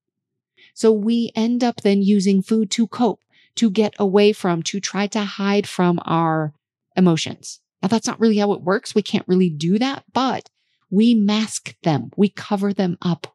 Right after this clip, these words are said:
with food. It makes so much sense. If the body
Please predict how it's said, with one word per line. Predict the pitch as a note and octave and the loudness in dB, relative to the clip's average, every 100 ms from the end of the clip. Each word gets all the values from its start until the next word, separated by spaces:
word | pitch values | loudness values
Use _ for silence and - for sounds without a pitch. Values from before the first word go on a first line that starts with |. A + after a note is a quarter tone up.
| _ | _
with | D3 | -4
food. | - D#3 - - - _ _ _ _ _ _ _ _ | -2 -4 -4 -8 -20 _ _ _ _ _ _ _ _
It | G#3 A#3 | -4 0
makes | A#3+ - | 0 0
so | A#3 | 0
much | A3+ - | 0 -2
sense. | - C4 D#3 - _ - | -2 -2 -2 -10 _ -4
If | B3+ C4 - _ _ | -4 -4 -10 _ _
the | G#3 | -6
body | F#3 G3+ A#3 B3 A3+ A#3 | -2 -2 -2 -2 -2 -4